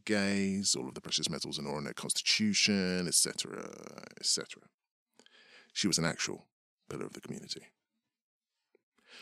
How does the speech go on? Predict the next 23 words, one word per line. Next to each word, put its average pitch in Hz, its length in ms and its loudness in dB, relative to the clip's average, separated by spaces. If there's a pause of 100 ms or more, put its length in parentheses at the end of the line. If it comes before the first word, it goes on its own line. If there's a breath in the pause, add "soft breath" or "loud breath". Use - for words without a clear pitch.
(240 loud breath)
Rumour 202 220 12
has 180 180 8
it 117 80 6
that 110 100 4
she - 140 6
slipped - 420 8
and 95 140 -2
fell 110 180 4
in 90 80 0
the 80 80 -4
bath, 117 380 4 (360 loud breath)
banging 185 340 10
her 151 100 8
head 120 200 6
on 107 120 6
the 98 40 4
tiling 101 300 4
so 98 180 4
hard 95 220 0
that - 120 -4
it - 100 -6
killed 135 220 2
her 135 120 4